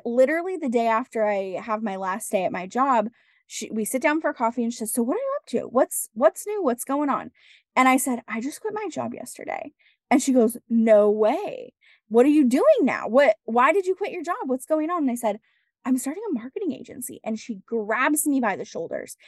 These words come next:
and she's shaking me as she's telling me this. And she says, "No way." She goes, "Sam, you're my new marketing agent. Like, you are my new marketing department."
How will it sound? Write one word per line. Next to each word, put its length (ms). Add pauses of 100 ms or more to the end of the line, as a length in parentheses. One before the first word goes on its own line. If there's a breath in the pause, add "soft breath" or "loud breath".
(220 soft breath)
and 200
she's 220
shaking 580
me 100
as 220
she's 240
telling 280
me 120
this. 240
And 80
she 80
says, 180 (380 soft breath)
"No 560 (100)
way." 460 (160)
She 140
goes, 160
"Sam, 420 (880)
you're 320
my 240
new 180
marketing 560
agent. 460
Like, 180
you 240
are 580 (680)
my 180
new 140
marketing 400
department." 560